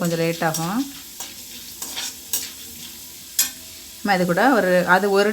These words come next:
டேபிள் ஸ்பூன் கடலைப்பருப்பு போட்டிருக்கேன். இப்போ இது ரெண்டு டேபிள் ஸ்பூன் உளுந்தம்பருப்பை போட்டுக்கிருவோம். இது ஒரு டேஸ்ட்டாக இருக்கும், அது ஒரு டேஸ்ட்டாக இருக்கும். நம்மளுக்கு ஒவ்வொரு விதமா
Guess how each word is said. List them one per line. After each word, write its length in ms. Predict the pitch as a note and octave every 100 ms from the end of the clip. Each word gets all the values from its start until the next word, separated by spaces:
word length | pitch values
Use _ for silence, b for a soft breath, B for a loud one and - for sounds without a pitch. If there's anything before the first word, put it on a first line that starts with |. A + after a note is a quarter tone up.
| G#3+
டேபிள் 220 | G3+ G3+
ஸ்பூன் 260 | - F3+ E3+ E3+
கடலைப்பருப்பு 440 | E3+ E3 D#3 D#3
போட்டிருக்கேன். 300 | E3 D#3+ A#3+ C4
இப்போ 100 | E3+
இது 100 | E3
ரெண்டு 160 | G3+ G#3
டேபிள் 200 | F3+ D#3+ -
ஸ்பூன் 200 | D#3+ A#3 A3+
உளுந்தம்பருப்பை 460 | F3 E3+ D#3 D3+ -
போட்டுக்கிருவோம். 540 | D#3+ - D3+ E3+ A#3+ - - B B B B A#3
இது 80 | C4 A#3+
ஒரு 100 | G#3 F#3+
டேஸ்ட்டாக 300 | F#3 - E3
இருக்கும், 240 | A3+ E4
அது 80 | F#3 F#3
ஒரு 80 | E3+ D#3
டேஸ்ட்டாக 220 | D3+ D#3
இருக்கும். 160 | D3+ D#3+
நம்மளுக்கு 280 | D#3 D#3 A#3+ F#3+
ஒவ்வொரு 260 | F3 G3+ F3
விதமா 260 | E3+ F3+